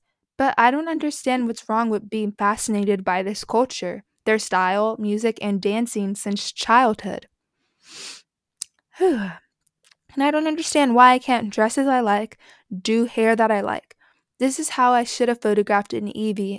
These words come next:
in a Coco Schnick, sorry if that was pronounced incorrect, with a long Russian spit. But no,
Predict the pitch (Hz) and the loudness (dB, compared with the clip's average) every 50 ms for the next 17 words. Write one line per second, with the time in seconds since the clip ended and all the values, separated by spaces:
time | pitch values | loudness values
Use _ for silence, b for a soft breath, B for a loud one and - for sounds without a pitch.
0 | - 208 208 202 202 196 196 196 202 _ - - - 226 226 233 - 254 240 240 | -6 -4 -2 -2 -2 -2 -4 -6 -8 _ -14 -8 -4 -4 -4 -4 -4 -6 -4 -4
1 | 247 240 240 240 247 254 254 _ - - - - - - - 208 214 220 226 233 | -4 -4 -6 -6 -8 -12 -16 _ -18 -16 -16 -16 -16 -10 -6 -4 -4 -4 -6 -8
2 | 330 _ _ _ - - _ _ _ _ _ _ _ _ _ - - - 202 196 | -12 _ _ _ -20 -20 _ _ _ _ _ _ _ _ _ -14 -2 0 2 2
3 | 196 196 - - - - - - 190 170 - - - - - 202 - - - - | 2 0 -2 -4 -4 -6 -8 -10 -12 -12 -12 -12 -12 -14 -14 -12 -10 -12 -12 -12
4 | _ _ b b b b b b b b b b _ _ _ - 226 233 240 233 | _ _ b b b b b b b b b b _ _ _ 2 2 2 2 2
5 | - - 226 220 214 214 214 214 214 - - _ - - 202 202 208 208 214 214 | 0 0 0 2 2 2 2 2 0 -2 -6 _ -8 -4 -2 0 0 2 2 0
6 | 220 220 220 - - 214 214 208 202 - - 214 214 214 226 214 202 208 - _ | 0 -2 -6 -6 -4 -2 -2 -2 -2 -4 -4 -4 -2 -2 -2 -4 -4 -6 -10 _
7 | _ _ - - - - - _ _ - 220 240 - - - - - - _ _ | _ _ -20 -18 -18 -18 -20 _ _ -2 -2 -2 -4 -6 -12 -16 -18 -18 _ _
8 | _ _ _ _ _ _ _ _ 330 233 254 254 254 240 247 254 220 180 - | _ _ _ _ _ _ _ _ -2 2 4 4 4 4 2 2 0 0 -4